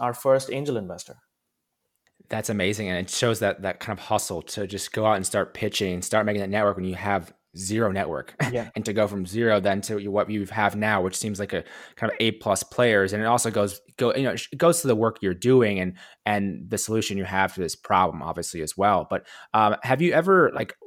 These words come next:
Speaker 2: you've gone this angel route with investors. Have you wanted to go the V C route at a, a bigger raise or anything? Or, like,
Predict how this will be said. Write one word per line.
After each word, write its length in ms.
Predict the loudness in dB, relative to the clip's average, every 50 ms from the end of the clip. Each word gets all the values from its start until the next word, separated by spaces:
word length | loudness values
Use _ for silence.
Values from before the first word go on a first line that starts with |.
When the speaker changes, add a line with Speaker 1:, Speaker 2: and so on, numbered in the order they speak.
| -8 -6
Speaker 2:
you've 240 | -6 -6 -6 -2 4
gone 160 | 4 6 6
this 140 | 4 2 0 0
angel 260 | 0 2 2 4 6
route 160 | 6 6 6
with 140 | 4 0 -4
investors. 640 | 0 2 2 2 2 0 -2 0 0 0 0 -4 -10 _ _ _ _ _ _ _ _
Have 160 | -2 -2 0 0
you 120 | 0 2
wanted 260 | 4 4 4 6 4
to 60 | 4
go 80 | 2 4
the 100 | 2 2
V 180 | 4 4 2 2
C 180 | 4 2 6
route 280 | 10 10 10 10 10 6
at 20 |
a, 220 | 4 2 2 0 0
a 40 |
bigger 320 | 0 0 0 0 2 2 4
raise 380 | 6 6 8 8 8 8 6
or 60 | 6 4
anything? 360 | 4 2 2 2 0 2 2
Or, 100 | 4 4
like, 180 | 4 2 2